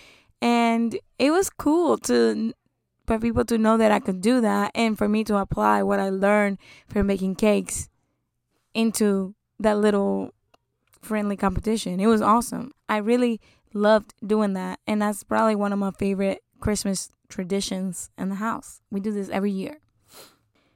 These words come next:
Now, one of the things that I, that stuck to me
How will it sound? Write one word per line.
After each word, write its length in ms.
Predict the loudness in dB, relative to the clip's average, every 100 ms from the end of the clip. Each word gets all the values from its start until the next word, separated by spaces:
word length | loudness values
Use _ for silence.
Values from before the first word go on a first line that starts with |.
| -6
Now, 320 | 0 2 2
one 260 | 0 0 0
of 80 | -2
the 100 | -4
things 440 | -2 0 0 -2
that 260 | -2 -4 -4
I, 540 | -4 0 0 0 -4 -8 _ _ _ _ _ _ _ _ _ -2
that 400 | 2 2 0 -6 _ _ _
stuck 460 | -12 -4 2 2 2
to 100 | -2
me 420 | 0 -2 -4 -8